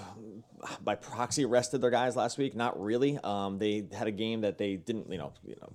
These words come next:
uh, Tannehill played, but Derrick Henry sat, though it looked like if the game had meant something, he would've,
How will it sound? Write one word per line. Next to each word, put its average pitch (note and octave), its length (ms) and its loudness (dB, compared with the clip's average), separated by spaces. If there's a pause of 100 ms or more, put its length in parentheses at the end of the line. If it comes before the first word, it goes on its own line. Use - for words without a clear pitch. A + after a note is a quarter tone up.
(140)
uh, G1+ 240 -12
Tannehill A#2 400 0
played, G#2+ 420 2
but F#2 400 -4
Derrick A2 240 4
Henry G#2 240 -4
sat, A2+ 400 2
though G2 100 2
it F#2 60 0
looked A2 140 -2
like G2 140 -2
if - 100 -14
the G#2+ 100 -2
game G#2 200 -2
had F#2 100 -4
meant A#2 200 0
something, F2+ 260 -6
he G2+ 100 -6
would've, G2+ 240 0